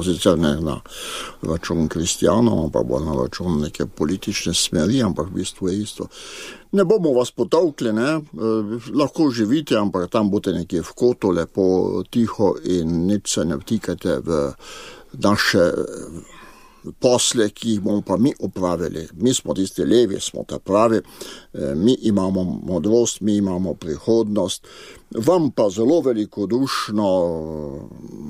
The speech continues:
dovolimo, da ste lahko tukaj notri, ampak v naše posle se ne vtikate, ne. To je njihovo pojmovanje svobode in pa demokracije, ki je seveda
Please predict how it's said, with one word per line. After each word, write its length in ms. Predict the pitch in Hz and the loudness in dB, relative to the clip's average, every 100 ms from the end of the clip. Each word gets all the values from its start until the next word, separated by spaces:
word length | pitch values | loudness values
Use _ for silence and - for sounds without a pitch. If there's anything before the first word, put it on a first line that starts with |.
| - - | -10 -2
dovolimo, 720 | 104 127 123 139 131 117 107 | 4 6 6 6 4 4 2
da 140 | 95 98 | 0 -4
ste 200 | - 98 | 0 2
lahko 400 | 104 101 - 90 | 2 0 -6 -6
tukaj 380 | 104 98 - | -6 -6 0
notri, 500 | 110 131 131 117 101 | 4 4 2 0 2
ampak 560 | 95 92 - 78 - - | 2 0 0 -2 -2 -4
v 80 | 71 | -2
naše 340 | 87 92 - - | -2 -4 -6 -6
posle 500 | - - - - - | -6 -6 -6 -8 -8
se 160 | - | -8
ne 100 | - | -8
vtikate, 480 | - - - - - - | -6 -6 -6 -8 -14 -14
ne. 60 | - - - - - - | -16 -20 -12 -12 -12 0
To 120 | 107 | 4
je 160 | 98 65 | 4 4
njihovo 420 | 107 110 101 87 | 4 4 4 2
pojmovanje 500 | 85 92 82 85 98 | 2 0 0 0 0
svobode 580 | - - 65 76 73 65 | 0 0 2 2 2 -2
in 140 | 65 85 | -4 -8
pa 140 | - | -8
demokracije, 760 | 65 65 65 87 78 - 147 117 - - - | -8 -8 -8 -8 -6 0 2 0 -6 -16 -14
ki 140 | - 180 | 0 4
je 140 | 151 | 6
seveda 340 | 104 113 131 | 4 2 2